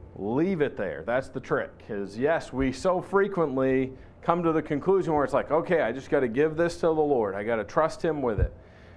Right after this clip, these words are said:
And then a day later, or maybe that next night while you're trying to sleep, or several days later, we start stressing over something we just gave to the Lord a couple days ago.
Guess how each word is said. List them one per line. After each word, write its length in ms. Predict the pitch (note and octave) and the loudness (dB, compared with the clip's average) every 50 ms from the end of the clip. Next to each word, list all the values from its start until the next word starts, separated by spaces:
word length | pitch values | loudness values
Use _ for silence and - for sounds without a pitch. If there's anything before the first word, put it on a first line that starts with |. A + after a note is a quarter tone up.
| - - | -8 -2
And 160 | A#2 B2+ C3 | 0 2 2
then 320 | C3+ C3+ C3 C3 B2+ B2 | 2 2 2 2 0 0
a 120 | B2 A2+ A2 | 0 0 0
day 260 | A2 C#3+ D3+ F3 F3+ | 2 0 2 2 0
later, 480 | D#3 D3 C#3+ D3 D3+ C#3+ D#3+ E3+ F2 - - - | 0 0 0 0 0 -2 -4 -6 -6 -8 -12 -8
or 120 | - G#2+ A2 | -6 -4 -2
maybe 280 | A#2 B2+ C#3 C3 C3+ | 0 0 0 0 0
that 200 | B2 C#3 C#3 C3+ | 0 0 0 0
next 280 | C#3 D3 D#3 D#3 - - | 0 0 -2 -2 -2 -2
night 280 | F3+ G3 G#3+ F3 - - | 0 0 0 0 -2 -2
while 120 | A#2 B2 | -2 -2
you're 100 | B2+ B2+ | -2 0
trying 340 | - D3 C#3+ D3+ D#3 D#3 D#3 | 0 0 0 2 0 0 -2
to 60 | D#3 | -4
sleep, 480 | - - G3 G#3+ G#3+ D#3+ - - - - | -2 0 0 0 0 0 -2 -6 -6 -4
or 400 | A#2+ A#2+ A#2 A#2 A#2 A2+ A2+ A2+ | -4 -2 0 0 0 -2 -2 -2
several 320 | - D#3+ E3 E3+ E3+ F3 | -2 -2 -2 -2 -2 -2
days 300 | D#3 D#3+ E3 E3 D#3 C3 | 0 0 0 0 -2 -2
later, 420 | E3 D#3+ E3 E3 F3 F3+ F3 E3 - - - - - - - - - - | -2 0 0 0 0 0 -2 -2 -6 -10 -20 -20 -20 -20 -20 -20 -20 -14
we 220 | - G#2+ A#2+ C#3 C#3 | -8 -4 -2 -2 -2
start 320 | - - F#3 D#3+ E3 D#3+ | 0 0 0 0 0 0
stressing 440 | - - - G#3+ G#3+ G#3+ G#3+ - F3 | -2 0 2 2 2 2 0 0 0
over 220 | E3 E3 D3+ D3+ | 0 0 0 -2
something 320 | D3 - F#3+ F#3 F3+ F#3+ F#3 | -2 0 0 -2 0 0 -2
we 80 | G3 | 0
just 240 | F#3+ F#3+ G#3 G3+ G#3 | 0 0 0 0 0
gave 220 | G#3 G#3 G#3 G3+ G#3 | 0 0 0 2 0
to 80 | G#3+ | 0
the 20 | G3+ | 0
Lord 380 | G#3 G#3 G#3 A#3 A#3+ A3+ F3+ | 2 2 2 2 2 2 0
a 40 | - | 0
couple 280 | - G3 F#3+ F#3+ G#3+ G3+ | 0 0 0 0 0 0
days 300 | G#3 A#3 A#3 A#3+ G3 F#3+ | 0 0 0 0 -2 -2
ago. 360 | E3 D3+ C#3 A#2 G2+ F#2+ | 0 0 2 0 0 -2